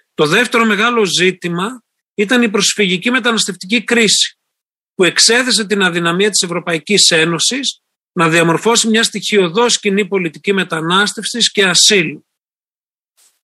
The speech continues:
Η πλαισίωση του προσφυγικού με όρους απειλής, θυματοποίησης, δραματοποίησης, δεν επέτρεψε την Ευρωπαϊκή Ένωση, τα κράτη-μέλη και ειδικά τους πολίτες, όπως την προηγούμε-, όπως την κρίση χρέους,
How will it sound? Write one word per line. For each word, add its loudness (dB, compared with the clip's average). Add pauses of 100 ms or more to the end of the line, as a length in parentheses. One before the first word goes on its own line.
(140)
Η -2
πλαισίωση 2
του -10
προσφυγικού -2
με 2
όρους 0
απειλής, 0 (600)
θυματοποίησης, 0 (140)
δραματοποίησης, 0 (640)
δεν 0
επέτρεψε 0
την 0
Ευρωπαϊκή 0
Ένωση, 0
τα -2
κράτη-μέλη 0
και -4
ειδικά 0
τους -4
πολίτες, -2 (220)
όπως 0
την -2
προηγούμε-, 2
όπως -2
την -10
κρίση 2
χρέους, -2